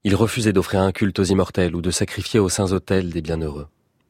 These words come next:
Alors Zeus, fils de Cronos, les ensevelit et créa une troisième race d'hommes périssables, race de bronze, bien différente de la race d'argent.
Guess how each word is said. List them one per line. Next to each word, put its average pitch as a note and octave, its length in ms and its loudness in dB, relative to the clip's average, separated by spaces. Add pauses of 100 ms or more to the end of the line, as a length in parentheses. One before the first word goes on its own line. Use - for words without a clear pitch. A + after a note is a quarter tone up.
(300)
Alors F2+ 320 0
Zeus, G#2+ 380 0
fils G2+ 180 -4
de F#2 100 2
Cronos, G#2+ 460 0
les F2 160 0
ensevelit E2 480 -2 (460)
et G2+ 100 2
créa A#2+ 340 2
une G#2 120 2
troisième G2+ 320 0
race F#2 240 -2
d'hommes F2+ 240 2
périssables, E2+ 580 -4 (340)
race E2 280 -2
de F2 80 0
bronze, E2 460 -6 (420)
bien G#2 160 0
différente F#2 440 -4
de E2+ 60 -6
la D#2 120 -4
race D#2+ 200 -6
d'argent. D2+ 380 -8